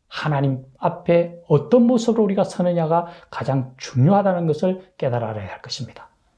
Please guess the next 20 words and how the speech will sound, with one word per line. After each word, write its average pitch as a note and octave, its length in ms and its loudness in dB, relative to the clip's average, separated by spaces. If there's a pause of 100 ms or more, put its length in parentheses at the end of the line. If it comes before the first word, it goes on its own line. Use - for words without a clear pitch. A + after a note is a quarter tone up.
(300)
뿐만 A3+ 280 4
아니라 D#3+ 480 2
우리가 D3+ 200 0
하나 E3 160 -2
더 D#3 140 -2
기억해야 C3+ 400 -2
합니다. G2+ 340 -14 (1000)
우리가 B3 240 6
이 B3+ 220 0
땅의 D4 220 4
삶만이 A3+ 600 4
끝이 - 200 -4
아닙니다. A2 500 -4 (1080)
이 A3+ 180 2
땅의 A#3+ 240 4
삶이 G3+ 440 4
전부 C4 280 2
같으면은 B2+ 640 0
우리는 F3 340 2
어쩌면 G3+ 760 2